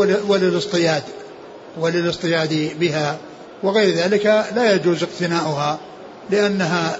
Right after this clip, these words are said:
يعني فيها نجاسة وعرضة ل-، ل-، ل-، لتنجيس الآنية. وأيضا يعني ال-، آه، وأيضا ما فيها من، من،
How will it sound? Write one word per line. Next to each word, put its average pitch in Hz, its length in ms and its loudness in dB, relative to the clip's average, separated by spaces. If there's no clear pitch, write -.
يعني 151 380 -2
فيها 170 320 0
نجاسة 160 560 0
وعرضة 165 680 0
ل-، 156 300 -2
ل-، 156 400 0
ل-، 160 100 -6
لتنجيس 170 520 0
الآنية. 165 560 -2
وأيضا 196 600 0
يعني 156 420 -4
ال-، 151 420 0
آه، - 260 -6
وأيضا 214 340 2
ما 196 240 0
فيها 175 380 2
من، 170 160 -6
من، 175 340 -6